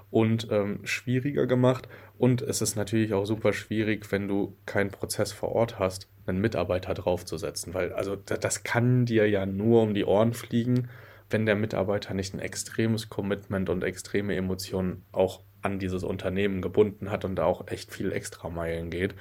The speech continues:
Also ich erinnere mich noch an sehr konfuse Situationen zurück, die einfach nicht fest stringent geregelt waren, weil wir selber vielleicht auch einfach gar keinen Plan von dem Standort hatten, so richtig. Das muss man ja sagen. Ich war, äh, in Mannheim einmal zur Besichtigung und nie wieder.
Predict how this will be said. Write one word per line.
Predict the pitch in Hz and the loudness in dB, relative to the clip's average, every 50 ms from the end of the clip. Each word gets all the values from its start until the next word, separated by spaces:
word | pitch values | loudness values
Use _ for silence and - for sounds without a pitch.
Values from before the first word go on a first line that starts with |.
| - - - - - - - | -16 -16 -16 -16 -16 -12 -8
Also | - 92 92 | -6 -4 -2
ich | 92 | 0
erinnere | 95 90 92 101 | 0 0 0 0
mich | 101 101 95 - | -2 -4 -6 -4
noch | 101 90 | -2 -2
an | 92 90 90 | -2 -2 -2
sehr | 95 95 95 92 95 - - | 0 0 -2 -2 -4 -6 -8
konfuse | - - 104 95 90 - - - 120 113 107 104 101 | -4 -2 -2 -4 -4 -8 -4 0 0 0 0 0 0
Situationen | - 101 95 - - 95 92 95 - 104 98 98 98 98 | 0 -2 0 0 0 0 0 0 0 2 2 2 2 0
zurück, | - - - - 101 98 - | -6 -6 -4 -2 -2 -2 -2
die | - 92 80 | 0 2 2
einfach | 95 95 - - - - | 2 2 0 -4 -6 -6
nicht | - - 110 113 117 113 - - - - | -4 -4 0 0 0 0 -2 -10 -16 -18
fest | - - - 107 - - - - | -8 -2 -2 -2 -2 -2 -12 -14
stringent | - - - 98 95 98 98 95 98 95 - | -10 -6 -4 -4 -2 0 0 0 0 -2 -8
geregelt | - - - 98 98 98 98 95 - - | -10 -6 -2 -2 0 2 0 0 0 -2
waren, | 98 95 95 92 | -2 -2 0 0
weil | 95 92 | 0 0
wir | 95 92 | 0 0
selber | 92 92 92 92 95 90 | 0 2 0 0 0 -2
vielleicht | 92 - 90 90 92 - - | -4 -4 -6 -6 -6 -8 -10
auch | - - | -12 -10
einfach | 85 - - 113 - | -10 -10 -10 -10 -8
gar | - 113 | -8 -10
keinen | - - - 123 | -8 -6 -6 -6
Plan | 120 - 143 147 | -4 -2 -4 -4
von | 135 - 95 87 | -2 -2 -4 -4
dem | 87 92 | -4 -4
Standort | - - 127 127 98 90 92 - - | -2 -2 -2 0 0 0 0 0 -2
hatten, | 92 - - 92 | -8 -6 -6 -2
so | 95 98 | -2 0
richtig. | 90 92 87 - - - - - - | 0 0 -2 -4 -4 -6 -8 -2 4
Das | - 113 - - | 4 4 6 6
muss | 123 123 123 | 4 6 8
man | 120 110 | 8 10
ja | 107 104 | 10 12
sagen. | 101 127 143 131 110 | 12 12 10 10 8
Ich | 104 - - - | 6 4 8 10
war, | 110 113 113 113 - - - - - - - - - - | 10 10 10 8 2 -8 -8 -8 -8 -8 -10 -10 -4 2
äh, | 110 120 113 107 107 107 | 4 8 10 10 10 10
in | - 117 110 104 | 10 6 4 6
Mannheim | 101 110 143 147 135 113 110 107 104 107 123 123 - - - - - - - - | 6 6 6 6 4 4 6 6 6 6 6 2 0 -4 -14 -18 -18 -18 -6 2
einmal | - 117 135 160 170 170 156 139 135 135 139 143 139 | 6 8 10 10 8 8 8 8 8 10 10 8 8
zur | - - 123 | 8 6 6
Besichtigung | 110 117 117 127 143 139 - 135 120 123 117 117 | 8 6 6 4 2 -2 0 2 2 4 4 6
und | 113 120 120 - - | 4 4 2 2 2
nie | 135 147 180 220 240 240 233 233 - - - | 2 4 6 8 8 8 8 6 4 -4 -2
wieder. | - 180 208 240 202 127 92 92 90 | 4 8 10 10 12 10 10 8 6